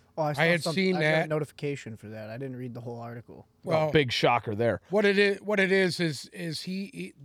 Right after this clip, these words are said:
Speaker 2: the Cardinals, sta-, their front office wants him to at least do four to five hours of study every week.
Speaker 3: Independent
Speaker 1: Oh,
Speaker 3: study
Speaker 1: that's
Speaker 3: away
Speaker 1: what,
Speaker 3: from
Speaker 2: Independent
Speaker 1: yeah, okay,
Speaker 2: study.
Speaker 1: yeah, yeah, yeah.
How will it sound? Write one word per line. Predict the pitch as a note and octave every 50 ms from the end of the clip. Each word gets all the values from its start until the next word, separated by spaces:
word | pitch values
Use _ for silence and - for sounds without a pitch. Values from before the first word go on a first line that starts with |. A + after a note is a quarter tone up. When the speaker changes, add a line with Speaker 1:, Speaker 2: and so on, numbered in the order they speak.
| C3+ C3 _ _ -
Speaker 2:
the | E3+ D#3
Cardinals, | - - G3+ G3+ A3+ A3+ G3 F3+ F3 F3 E3+ D#3+ D3 - - - - - _ _ _ _ _ _ _ _ _ _ _ _ _ _ _ _
sta-, | - - - - F3 D3 C3+ C3 - _ _ _ _ _
their | D#3+ D#3+ D#3 D3 D3 C#3 C3+ B2 - _ _ _ _ _ _ _ _ _ _ _
front | - G#3+ G3 F3+
office | F3 F3 E3+ D#3 - - C#3 A#2 A#2 A#2+ - - - _ _ _ _ _ _ _ _ -
wants | C#3+ D#3+ F3 F#3 F3+ - -
him | F#3+ F3+ F3
to | E3
at | E3 E3+ E3+ F3 F3+
least | F3 F3+ G3 G3+ F#3 - -
do | - F#3+ E3+ D#3+ D3+ D3 D3+ - _ _ _ _ _ _ _ _ _ _ _ _
four | - F3 F#3 F#3 F#3
to | F3+
five | F3 - F#3 E3 E3 D#3+ D#3+ D#3+
hours | F3 F3 E3 D#3+ D#3+ D#3 D3+ D3 C3 - D3+
of | B2+ -
study | - - - F#3 E3 D#3 D3 C#3 C#3+ - -
every | C#3+ C#3 C#3 A#2+ C3 C3
week. | A2+ A2+ A#2 G#2 E3+
Speaker 3:
Independent | F3 F3+ E3+ D#3+ C3 B2+ E3+ D3+ D3 C#3+
Speaker 1:
Oh, | F#3+ F#3 E3
Speaker 3:
study | D#3+ D#3 C#3 -
Speaker 1:
that's | E3+ D3
Speaker 3:
away | A#2+ A#2
Speaker 1:
what, | C3 C3+
Speaker 3:
from | D#3+
Speaker 2:
Independent | F3 E3+ F3 D#3 D#3 D#3+ D#3+ D3+ C#3+ B2+ B2+
Speaker 1:
yeah, | D3
okay, | C3+ B2
Speaker 2:
study. | A#2+ A#2+ B2+
Speaker 1:
yeah, | C3 C3+ C#3
yeah, | C#3 C#3 C#3 C#3 B2+
yeah. | A#2+